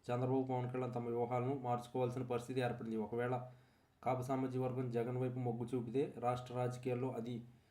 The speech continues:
ఒక పెను తుఫాను అవుతుంది అనడంలో సందేహం లేదు. జగన్ వేసిన ఈ ఎత్తుగడ ఆంధ్రప్రదేశ్ రాజకీయ చరిత్రలో ఒక కీలక మలుపుగా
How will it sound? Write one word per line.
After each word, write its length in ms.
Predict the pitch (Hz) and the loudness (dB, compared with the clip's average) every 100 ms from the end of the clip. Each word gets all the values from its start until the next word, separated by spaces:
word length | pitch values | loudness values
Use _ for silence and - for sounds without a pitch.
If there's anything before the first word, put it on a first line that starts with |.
| _ 123 | _ -6
ఒక 200 | 120 135 | -2 2
పెను 280 | 131 127 123 | 2 0 -2
తుఫాను 440 | 123 131 131 127 | -2 0 0 0
అవుతుంది 400 | 123 117 117 107 | 0 0 -2 -2
అనడంలో 440 | 104 120 123 127 131 | -2 -2 0 2 0
సందేహం 480 | 127 123 123 120 113 | 0 0 0 0 -2
లేదు. 200 | 98 95 | -4 -6
జగన్ 280 | 110 120 131 | -4 0 2
వేసిన 280 | 131 127 127 | 2 2 -2
ఈ 120 | 120 | -2
ఎత్తుగడ 340 | 117 - 127 120 120 - - - 120 | -2 0 2 2 0 -8 -20 -12 -2
ఆంధ్రప్రదేశ్ 500 | 131 131 135 131 131 | 0 2 2 2 2
రాజకీయ 340 | 123 117 139 | 0 2 0
చరిత్రలో 540 | 127 127 120 117 127 113 | 2 -2 -2 0 2 2
ఒక 220 | 113 117 | 0 -2
కీలక 320 | - 127 127 | 0 0 0
మలుపుగా 400 | 123 117 127 | 0 0 0